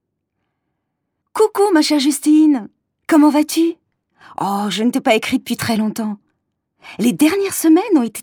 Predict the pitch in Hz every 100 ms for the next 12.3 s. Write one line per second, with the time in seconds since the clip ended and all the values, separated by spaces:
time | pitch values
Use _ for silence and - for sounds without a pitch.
0 | - 208 415 330 320 254 226 202 175 147
1 | - - - - 202 190 202 185 - 320
2 | 311 285 - 277 269 214 - 208 220 208
3 | 185 - _ _ _ _ _ _ _ -
4 | 294 247 170 143 - - - 381 381 202
5 | 147 147 175 480 _ - - - 151 165
6 | - 339 - 233 - 156 147 294 403 -
7 | 440 330 202 185 165 165 262 - - -
8 | - 208 - 196 - 262 - 226 196 160
9 | 208 _ - 208 185 202 185 214 _ _
10 | _ - - 269 247 233 208 196 180 381
11 | - 330 269 254 247 453 - 226 214 -
12 | 220 220 247